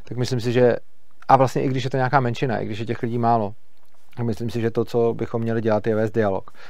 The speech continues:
To je to, o co se snažíme vlastně i tady ve Svobodném přístavu. A jedná se, jedná se podle mě o jediný způsob, jak si ti lidi můžou porozumět, eh, jak si můžou nějakým spůcho-,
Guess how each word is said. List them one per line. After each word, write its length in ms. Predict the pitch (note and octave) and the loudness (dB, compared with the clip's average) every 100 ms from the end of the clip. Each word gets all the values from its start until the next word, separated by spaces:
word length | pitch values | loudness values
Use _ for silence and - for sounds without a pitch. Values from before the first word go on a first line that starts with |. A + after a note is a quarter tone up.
| - | -6
To 100 | - | -2
je 40 | A#2+ | 2
to, 120 | B2 | 2
o 60 | B2 | 0
co 100 | B2 | -2
se 100 | B2+ | -2
snažíme 420 | A#2 G#2+ A#2+ B2 | -2 -2 0 0
vlastně 320 | A2 - B2 | 0 -2 -4
i 100 | A#2 | -2
tady 220 | A#2 A#2 | 2 2
ve 80 | A2+ | 2
Svobodném 400 | A2 G#2 A2 A#2+ | -2 -4 -4 -4
přístavu. 520 | - G2 A2 G2+ A#2 - - - - - - | -6 -4 -2 -2 -4 -8 -10 -10 -10 -8 2
A 560 | A2+ A2 G#2+ G#2+ A2 - - A3+ | 6 6 6 2 -2 -6 -10 -4
jedná 400 | B2 A2 A2+ G#2+ | 0 2 2 2
se, 280 | B2+ A#2+ - - | 2 2 -2 -10
jedná 520 | - A#2+ A#2+ A2 A2+ | -10 -6 -2 2 0
se 100 | A#2+ | 0
podle 240 | A#2+ A#2 | 0 0
mě 160 | A#2+ A#2+ | 0 0
o 100 | A#2+ | 0
jediný 340 | A#2 A2 A#2+ | 0 0 -2
způsob, 560 | B2+ - C3+ - A2+ - | -4 -4 -4 0 0 0
jak 180 | A2+ - | -2 -2
si 160 | B2 | -8
ti 200 | - B2+ | -2 2
lidi 240 | A#2+ A2 A2 | 2 2 0
můžou 280 | G#2+ A#2+ A#2 | -2 -2 0
porozumět, 720 | A#2+ A#2+ A#2+ G#2+ G2 G2+ - | 0 0 0 -2 -2 -6 -8
eh, 400 | - A2 G#2 G#2 | -4 -2 0 0
jak 120 | G2+ | -2
si 100 | - | -4
můžou 160 | A2 A2 | -4 -2
nějakým 320 | G#2+ - A#2 | -4 -4 -6
spůcho-, 360 | - A#2 A#2 | -6 -6 -4